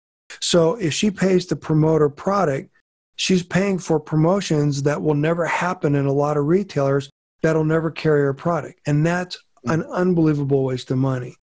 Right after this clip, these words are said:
Speaker 1: So
Speaker 2: Mm-hmm.
Speaker 1: when you're talking about your system being closer to the retailer,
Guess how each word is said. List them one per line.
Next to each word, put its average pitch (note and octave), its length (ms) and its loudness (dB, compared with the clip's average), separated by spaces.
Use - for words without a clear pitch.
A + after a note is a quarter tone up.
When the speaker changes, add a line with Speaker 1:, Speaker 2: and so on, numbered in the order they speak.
Speaker 1:
So D#3 380 0
Speaker 2:
Mm-hmm. F#3+ 220 -8
Speaker 1:
when E3 140 4
you're F3 100 2
talking G#3+ 460 0
about D#3 280 0
your D3 220 0
system C3+ 500 -2
being C#3 180 0
closer E3+ 480 -2
to D#3 200 -4
the C#3 140 2
retailer, C#3+ 640 -2